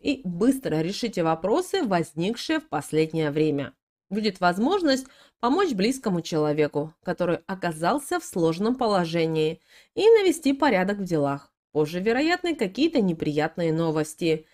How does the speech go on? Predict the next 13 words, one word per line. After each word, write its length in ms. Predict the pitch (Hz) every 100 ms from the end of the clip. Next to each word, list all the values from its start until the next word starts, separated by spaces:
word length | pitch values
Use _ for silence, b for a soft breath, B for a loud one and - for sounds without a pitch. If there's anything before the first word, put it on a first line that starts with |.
| b b 175
Не 240 | 180 175
исключено, 640 | 156 175 160 165 175 269
что 180 | 311 -
из-за 260 | 165 160 170
них 200 | 240 370 320
нужно 380 | 330 311 320
будет 380 | 269 285 285 302
изменить 520 | 208 156 156 180 277
свои 340 | - 151 156 220
планы, 480 | - 156 156 156 -
отложить 460 | - 160 156 151 147
дела 360 | 156 185 311
и 340 | 381 - 262